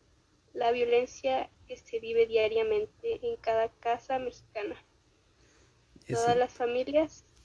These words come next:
Speaker 1: han sufrido violencia de género, al menos en algún momento, o aunque sea, mm, de no tan grave, aunque sea solo violencia psicológica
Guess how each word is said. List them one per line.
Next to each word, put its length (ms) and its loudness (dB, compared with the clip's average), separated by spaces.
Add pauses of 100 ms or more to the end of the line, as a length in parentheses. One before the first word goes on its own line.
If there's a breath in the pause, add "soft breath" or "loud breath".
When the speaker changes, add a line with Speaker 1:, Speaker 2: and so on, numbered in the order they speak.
(120)
Speaker 1:
han 400 -6 (240)
sufrido 520 -4
violencia 840 0 (580)
de 120 -6
género, 640 -2
al 80 2
menos 460 -2 (500)
en 520 -2
algún 360 -2
momento, 760 0 (480)
o 100 0
aunque 340 0
sea, 720 0 (600)
mm, 420 -8
de 800 2 (440)
no 160 -2
tan 160 2
grave, 600 2 (760)
aunque 240 -8
sea 200 -10
solo 240 0
violencia 480 2
psicológica 920 -4